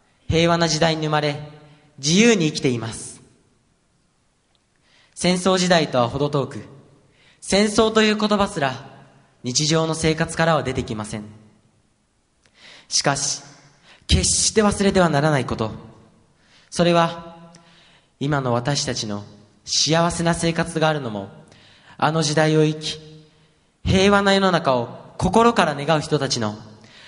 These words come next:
熱き思いがあったからだということです。そして、今亡き人たちも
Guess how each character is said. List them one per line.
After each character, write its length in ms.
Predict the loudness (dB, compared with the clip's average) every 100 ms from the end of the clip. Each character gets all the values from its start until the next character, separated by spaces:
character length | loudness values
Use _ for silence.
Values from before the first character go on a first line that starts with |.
| -16 0
熱 360 | 0 0 -8
き 140 | 0 2
思 220 | 2 2
い 60 |
が 320 | 2 0 -2 -14 -20 -20 _
あ 100 | -6
っ 100 | -2
た 80 | -2
か 100 | -2
ら 80 | -4
だ 120 | -2
と 80 | -2
い 80 | -2
う 40 |
こ 120 | -2
と 80 | -4
で 120 | -4
す。 300 | -8 -14 -18 -20 _ _ _ _ _ _ _ _ _ _ _ _ _ _ _ _ _ _ _ _ _
そ 140 | -4
し 100 | -2
て、 720 | 0 0 -4 -14 -20 -20 -20 _ _ _ _ -4
今 200 | -2 -2
亡 140 | -4
き 80 | -4
人 160 | -4
た 120 | -4 -6
ち 120 | -6
も 180 | -6